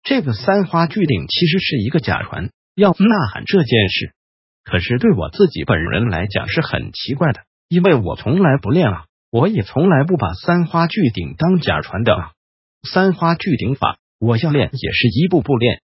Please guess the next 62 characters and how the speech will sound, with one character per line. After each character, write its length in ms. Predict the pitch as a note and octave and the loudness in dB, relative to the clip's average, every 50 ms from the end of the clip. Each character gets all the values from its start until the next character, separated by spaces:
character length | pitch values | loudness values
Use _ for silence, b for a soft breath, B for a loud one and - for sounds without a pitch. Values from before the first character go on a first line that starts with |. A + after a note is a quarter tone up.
| _ _ - | _ _ -8
就 160 | - C4 G#3+ | -4 -2 -2
是 120 | C#3+ D3 | 0 0
我 220 | B2+ A2 F#2 C#2 - | 0 0 -2 -2 -2
对 140 | D#3 E3+ | -2 -2
这 160 | D#3 - D#3+ D3 | 0 0 -2 -2
个 120 | B2 G#2+ | -2 -4
功 220 | - F3 G3 G3 | -2 0 0 0
法 180 | D#3+ - D#2 - | 0 -2 -4 -4
没 120 | E2+ F2 C3+ | -2 -2 -2
有 140 | D#3 - - | -2 -2 -2
敌 180 | - G2+ A2+ | -2 -4 -2
对 160 | G#2 C#3 B2 | 0 0 -2
的， 100 | E2+ - - _ _ _ _ _ _ _ _ _ _ | -2 -4 -8 _ _ _ _ _ _ _ _ _ _
我 100 | - D#3+ | -2 -2
也 120 | F#3 D#3+ - | 0 -2 -4
不 180 | - - C3+ | -2 -2 -2
是 140 | C#3+ - D3 | 0 0 0
武 200 | G#2 F2+ D#2+ - | 0 -2 -4 -6
技 160 | - - D3 | -2 -2 -2
潮 260 | - - - G#2+ A#2 | -2 -2 -2 -2 -2
元 200 | A2 G#2+ B2 F3 | 0 0 0 0
法 180 | F3 - D2+ - - | 0 -2 -2 0 2
那 80 | E3 | 2
一 160 | C#3 G#2 G2+ - | 2 2 0 -2
派， 240 | - A2+ F2 - _ _ _ _ - | -2 -4 -4 -4 _ _ _ _ -2
要 180 | G#3 A3 G3+ | 0 2 2
出 140 | F3 - F#3 | 2 0 2
来 140 | E3 D3+ D#3 | 2 4 4
灭 160 | G3 G3+ F3+ | 4 4 4
了 120 | B2 F#2 - | 2 2 -2
别 220 | - - - F#2+ | -6 -8 -6 -2
的 80 | C#3+ E3 | -2 -2
派 220 | - - - C3+ | -2 -2 -4 -2
啊。 240 | F#2+ D#2 B1+ - - _ _ _ _ _ _ _ _ _ _ _ | -2 -2 -4 -6 -10 _ _ _ _ _ _ _ _ _ _ _
可 160 | - - E3 | 0 0 0
是 140 | - - E3 | 2 0 -2
我 160 | A2+ F2 D2+ | -2 -2 -2
为 180 | E3 F#3+ E3+ | -2 -2 -2
什 140 | B2 - F#2 | -2 -2 0
么 100 | A2 D3+ | 0 0
会 180 | - - F#3+ D#3+ | 0 0 -2 -2
有 160 | A2 - D#3 | -2 -2 -4
这 140 | - - E3+ | -2 -2 0
样 120 | C3+ G2 | 0 0
的 100 | - - | -2 -4
冲 260 | - - C#3 C3+ C#3+ | -4 -2 -2 0 0
动？ 160 | C3+ A#2+ F#2 - _ _ _ _ _ _ _ _ _ _ | 0 -2 -6 -8 _ _ _ _ _ _ _ _ _ _
可 140 | - - | -6 -4
能 160 | F#2 E2+ G2+ C#3+ | -2 -2 -2 -2
是 160 | - - D#3 | -2 -2 -2
在 180 | B2+ D#3+ C3 | 0 0 0
座 180 | A2+ - B2+ G#2+ | 0 2 0 0
的 180 | F2 C2+ - _ _ _ _ _ _ | 0 -4 -10 _ _ _ _ _ _
或 220 | _ - G3 E3+ - | _ -2 0 0 0
祖 200 | - - - - | -2 -6 -8 0
国 160 | G2 A#2 D3+ | 0 0 0
很 260 | - - - E2 D#2+ | 2 0 -2 -2 0
多 160 | G2+ E3+ F#3 | 2 0 2
人 160 | E3 C3+ C#3+ | 2 2 0
要 120 | E3 F3 E3 | 0 0 0
练 180 | B2+ A2+ F#2+ | 0 -2 -2
气， 300 | F2 - - G2+ E2+ - | -4 -4 -2 -4 -4 -4